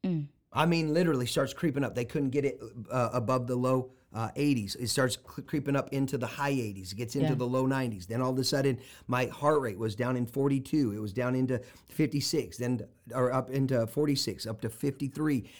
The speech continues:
Speaker 2: and went into the sixties after her prayer.
Speaker 1: Wow.
Speaker 2: And then, man, I'm feeling good.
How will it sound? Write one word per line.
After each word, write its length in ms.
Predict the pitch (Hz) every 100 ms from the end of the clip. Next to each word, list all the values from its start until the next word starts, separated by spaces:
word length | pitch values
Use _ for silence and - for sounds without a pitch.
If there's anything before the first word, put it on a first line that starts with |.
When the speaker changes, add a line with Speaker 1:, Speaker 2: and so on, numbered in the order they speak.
| -
Speaker 2:
and 160 | 120 127
went 160 | 123 131
into 240 | 127 139
the 100 | 127
sixties 520 | 110 - 139 - - - _ _ _
after 320 | 131 143 - 131
her 100 | 120
prayer. 400 | - 135 110 - _ _ 170
Speaker 1:
Wow. 240 | 160 160 - _ _ _ _ _ _ _ - - - _ _ -
Speaker 2:
And 180 | 135
then, 360 | 143 185 208 180 - _ _ _ _ - -
man, 200 | 160 180
I'm 100 | 135
feeling 340 | - 185 165
good. 280 | 147 254